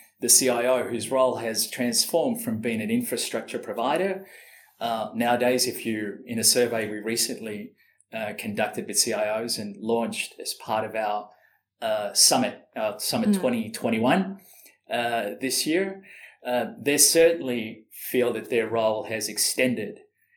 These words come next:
Speaker 1: to drive a much broader agenda than infrastructure, and specifically they play a critical role in experience.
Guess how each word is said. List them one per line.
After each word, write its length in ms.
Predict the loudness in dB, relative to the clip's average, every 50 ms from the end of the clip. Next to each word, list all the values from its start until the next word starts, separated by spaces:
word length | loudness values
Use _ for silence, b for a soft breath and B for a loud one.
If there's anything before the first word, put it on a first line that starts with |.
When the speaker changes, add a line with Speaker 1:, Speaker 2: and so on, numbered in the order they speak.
| _ _ _ -4
Speaker 1:
to 160 | -2 -2 -2
drive 520 | -2 -2 -2 0 2 2 2 2 0 -2
a 60 | -4
much 420 | -4 -4 -2 -2 -2 -6 -8 -12 _
broader 460 | -6 0 4 4 6 6 4 2 0
agenda 480 | 0 -2 -4 -6 -6 -6 -6 -6 -6 -6
than 120 | -6 -4
infrastructure, 800 | -4 -4 -4 -4 -4 -4 -2 -2 -4 -4 -4 -6 -8 -8 -8 -8 B B B B B -10
and 140 | -4 0 0
specifically 800 | 0 0 2 2 2 4 4 4 2 2 0 -2 -4 -6 -6 -6
they 140 | -6 -8 -8
play 320 | -8 -6 -2 -2 -2 -2
a 60 | -2
critical 440 | -4 -6 -4 -4 -4 -4 -6 -6 -4
role 280 | -4 -4 -4 -4 -4 -6
in 60 | -10
experience. 800 | -10 -8 -8 -8 -8 -8 -10 -10 -10 -10 -12 -14 -16 -16 -16